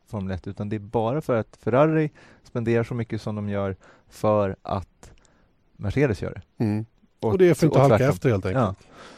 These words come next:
Speaker 2: Och
Speaker 1: Och
Speaker 2: ändå är det ganska stora skillnader mellan toppteamen i hur mycket pengar de gör av med.
Speaker 1: Ja,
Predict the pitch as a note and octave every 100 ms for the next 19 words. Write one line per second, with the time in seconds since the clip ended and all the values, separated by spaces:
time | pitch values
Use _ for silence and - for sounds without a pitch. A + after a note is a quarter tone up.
0 | - - - - C3+ A#2+ A#2 E3+ G3+ F3+
1 | - C3 C#3 A2 A#2+ - C#3 A2+ D#3 F#3+
2 | F3+ - - - G2 G2 A#2 A2+ A2 A2
3 | G#2 - A2 G#2 G2+ G2 G#2+ - A2+ G#2
4 | C#3+ F3+ G#2 E2 - G#2+ A2 A2+